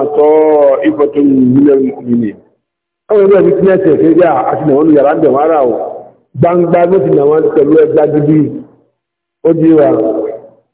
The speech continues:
Ọlọ́run sá sọ̀rọ̀ yìí, mẹ́sàn-án ló ń dìnnà ọlọ́ba. Hadith wa,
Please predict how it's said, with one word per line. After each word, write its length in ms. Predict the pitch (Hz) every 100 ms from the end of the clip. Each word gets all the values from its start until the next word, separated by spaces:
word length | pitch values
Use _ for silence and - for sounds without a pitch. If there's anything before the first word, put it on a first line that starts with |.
| _ _ -
Ọlọ́run 300 | 135 147 147
sá 120 | 151
sọ̀rọ̀ 240 | 139 143 123
yìí, 100 | 123
mẹ́sàn-án 320 | 160 135 139
ló 60 | 147
ń 60 |
dìnnà 260 | 139 123 123
ọlọ́ba. 280 | 127 120 - - - - - 117 - - _ -
Hadith 360 | 139 196 208
wa, 220 | 175 180